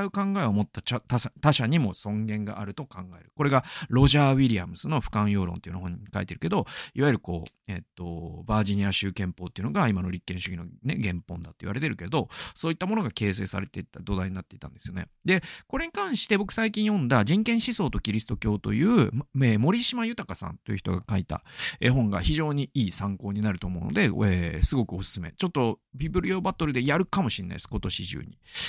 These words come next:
えー、で、その一箇所だけ読ませてもらいますね。えー、っと、人権思想とキリスト教の十八から十九ページ。えー、カルバンは国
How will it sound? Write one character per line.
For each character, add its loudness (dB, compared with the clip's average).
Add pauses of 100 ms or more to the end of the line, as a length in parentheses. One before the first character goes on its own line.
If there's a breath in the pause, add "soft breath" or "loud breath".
(140 loud breath)
え 0
ー、 0
で、 8
そ 2
の 0
一 -6 (100)
箇 0
所 0
だ 2
け 2
読 6
ま 4
せ 4
て -4
も -2
ら 0
い -2
ま -6
す -12
ね。 -6 (440 loud breath)
え 6
ー、 -2
っ -20 (100)
と、 4
人 4
権 4
思 2
想 2
と 0
キ -4
リ 2
ス -4
ト -2
教 2
の 2
十 4
八 2
か -6
ら -4
十 -2
九 -6
ペ -8
ー -4
ジ。 -10 (380 loud breath)
え 0
ー、 -4
カ 2
ル 0
バ -4
ン -8
は 2
国 8